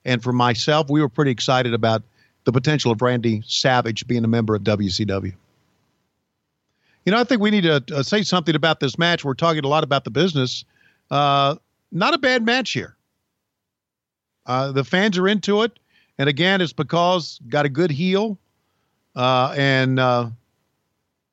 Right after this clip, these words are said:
as you can see, pretty good reaction from a, just a high knee that time from Johnny B. Bad. Oh, a fucking ref bump! And you know what they say in the sheets about a ref bump, do, don't you?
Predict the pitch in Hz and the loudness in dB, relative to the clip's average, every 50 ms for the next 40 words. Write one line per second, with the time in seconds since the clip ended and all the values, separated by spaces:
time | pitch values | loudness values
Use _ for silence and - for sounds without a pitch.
0 | _ _ _ _ _ _ - 131 139 131 139 156 147 165 143 - - 180 220 262 | _ _ _ _ _ _ -2 0 0 2 2 0 0 0 -2 0 0 0 0 -2
1 | 208 - _ _ - 185 185 190 160 190 175 170 175 175 175 170 185 190 - - | -4 -8 _ _ 0 0 2 2 2 0 0 2 2 2 2 2 2 0 0 -2
2 | 202 175 - 165 151 147 143 139 127 170 160 131 147 135 120 127 175 190 185 185 | -2 0 0 0 2 2 0 0 0 0 0 0 0 0 0 2 2 2 2 2
3 | 180 185 190 190 170 170 165 165 - 170 170 170 175 208 202 170 - _ _ _ | 2 2 2 2 2 0 0 0 0 0 2 2 2 0 0 -4 -6 _ _ _
4 | _ _ _ - 135 123 135 165 165 165 160 147 151 143 147 147 147 156 190 196 | _ _ _ -6 -4 0 0 0 0 0 0 -2 -2 -2 0 0 0 0 -2 -6
5 | - _ _ _ _ _ _ _ _ _ _ _ _ _ _ _ _ _ _ _ | -10 _ _ _ _ _ _ _ _ _ _ _ _ _ _ _ _ _ _ _
6 | _ _ _ _ - 147 160 180 196 208 208 214 202 - 147 143 - - 180 170 | _ _ _ _ -4 -2 0 2 2 2 2 0 0 -2 -4 -4 -2 -2 -4 -2
7 | 147 170 160 151 143 131 113 - 127 120 104 92 92 - - _ _ _ _ _ | -2 -2 -2 -2 -2 -2 -2 -4 -4 -4 -4 -6 -8 -16 -20 _ _ _ _ _
8 | _ _ _ _ _ _ _ _ _ _ _ _ _ _ _ _ _ _ _ _ | _ _ _ _ _ _ _ _ _ _ _ _ _ _ _ _ _ _ _ _
9 | _ _ - 131 139 165 190 202 208 185 196 190 - - 202 202 196 180 156 - | _ _ -4 0 2 2 2 2 2 0 0 0 0 2 0 2 2 0 0 0
10 | - 202 190 - - 175 185 180 175 170 170 156 123 120 135 127 120 117 120 123 | -2 -2 -2 -2 -2 -2 0 0 2 2 0 0 0 0 -2 -2 -2 -2 -2 -2
11 | 127 131 - 135 123 123 127 127 - 143 143 | -2 -2 -4 -2 -2 -2 -2 -2 -2 -4 -4